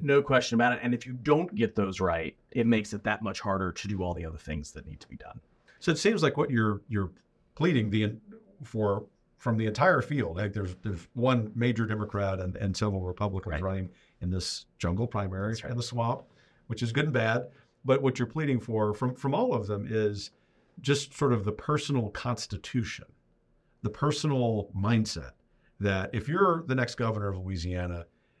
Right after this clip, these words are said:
Speaker 2: you don't tinker.
Speaker 1: That's right.
Speaker 2: That it's time for transformational change. Do you think that that's what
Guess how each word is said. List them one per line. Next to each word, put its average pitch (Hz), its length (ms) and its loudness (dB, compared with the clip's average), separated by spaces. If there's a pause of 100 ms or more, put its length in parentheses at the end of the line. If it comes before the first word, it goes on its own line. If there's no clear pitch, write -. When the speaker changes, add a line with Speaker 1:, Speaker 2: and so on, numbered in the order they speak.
(220)
Speaker 2:
you 123 160 6
don't 104 260 2
tinker. 78 420 -6 (120)
Speaker 1:
That's - 180 -10
right. - 160 -10
Speaker 2:
That 110 140 0
it's 98 120 -4
time 101 200 2
for 87 100 -6
transformational 90 720 -6
change. 98 300 -10 (400)
Do 175 100 0
you 339 220 2
think 175 320 0
that 135 180 -2
that's 135 300 -4
what 110 360 0